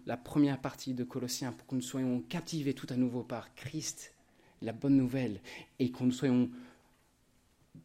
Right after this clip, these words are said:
dévoués au progrès de l'Évangile dans nos vies et, et autour de nous.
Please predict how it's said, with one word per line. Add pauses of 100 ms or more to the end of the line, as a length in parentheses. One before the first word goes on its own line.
dévoués (600)
au
progrès
de
l'Évangile (340)
dans
nos
vies
et,
et
autour
de
nous.